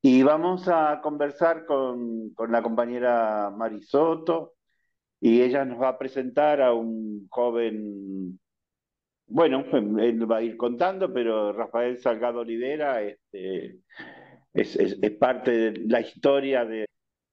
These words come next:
de las violaciones de derechos humanos en el continente y en Perú, y en estos días ha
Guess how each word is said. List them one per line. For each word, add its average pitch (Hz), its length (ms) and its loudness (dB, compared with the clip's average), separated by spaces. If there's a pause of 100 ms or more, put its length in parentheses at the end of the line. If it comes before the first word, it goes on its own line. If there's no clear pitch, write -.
(240)
de 107 280 4
las 104 260 2
violaciones 117 680 2
de 123 100 2
derechos 123 360 0
humanos 131 460 -2
en 110 100 -4
el 104 80 -6
continente 120 800 -2
y 110 80 4
en 113 160 2
Perú, 156 480 2
y 127 100 2
en 110 140 -2
estos 113 320 -6
días 110 340 2
ha 101 400 -2